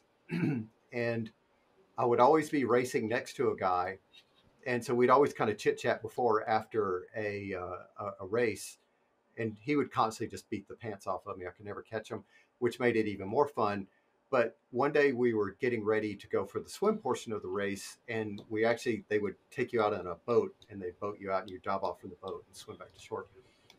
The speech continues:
And he was like, "You know, we're looking for an artist. And I've been looking at your work at, on, oddly enough, at Facebook. Uh, would you consider working for us?" And I was like, "Sure." So again, I never even,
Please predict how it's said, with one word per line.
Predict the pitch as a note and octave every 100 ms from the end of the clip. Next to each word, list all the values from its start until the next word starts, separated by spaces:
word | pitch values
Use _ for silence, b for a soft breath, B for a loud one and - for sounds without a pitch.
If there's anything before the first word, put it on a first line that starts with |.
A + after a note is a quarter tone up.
| -
And | G#2+
he | C3
was | B2
like, | - D3+
"You | C3+
know, | G#3+ A3+ B2+
we're | A2 A3
looking | F#4 C4 A3+
for | - C3+
an | G2
artist. | A#2 B2 F#2+ F#2+ A#2
And |
I've | A#2+ F#3
been | G3+
looking | D3+ D3+ C3
at |
your | A2
work | G#2+ A2+ A2+
at, | F#2+ - _ G2+
on, | G2+ G2+
oddly | G2 F#2+ F#2+
enough, | E2+ G2
at | G#2+
Facebook. | D3+ G3+ - A2 A2 - b b b _
Uh, | B2 A2+ G2+ G#2+
would | A2+ F#3
you | G#3+
consider | F#3+ - D3+ A#2
working | A2+ G3+ C3 G2+
for | G2 F#2
us?" | F2+ - - - -
And | G#2+ G2
I | F2
was | E2+
like, | - -
"Sure." | - A2+ G#2+
So | - G#2 G#2
again, | A#2 A#2+ G#2+ b b _
I | A2+ C3 D3
never | C3 B2+ C3+ D3 C#3+ C#3 -
even, | A#2+ B2 A#2 A2+ A2+